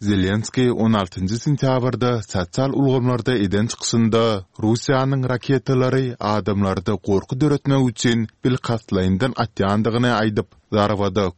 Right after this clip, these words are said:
köp sanly ýaşaýyş aýyna zeper ýetendigini aýtdy. Ol şeýle hem Russiýanyň diňe şu aýyň başyndan bäri Ukraina garşy üç müň beş ýüzden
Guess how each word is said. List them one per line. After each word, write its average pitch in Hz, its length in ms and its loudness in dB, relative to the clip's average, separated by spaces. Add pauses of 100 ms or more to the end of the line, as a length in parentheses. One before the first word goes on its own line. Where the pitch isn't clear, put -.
köp 139 220 -2
sanly 139 340 0 (100)
ýaşaýyş 104 520 0 (140)
aýyna 131 240 2 (100)
zeper 113 320 0
ýetendigini 135 680 0 (120)
aýtdy. 98 580 0 (300)
Ol 123 220 0 (140)
şeýle 107 420 0
hem 143 140 2 (100)
Russiýanyň 131 540 0 (160)
diňe 139 220 2
şu - 160 -4
aýyň 143 380 0
başyndan 110 580 0
bäri 120 520 0 (140)
Ukraina 120 600 0 (100)
garşy 131 540 0 (160)
üç - 220 -4
müň 90 280 0
beş 123 300 0
ýüzden 127 300 0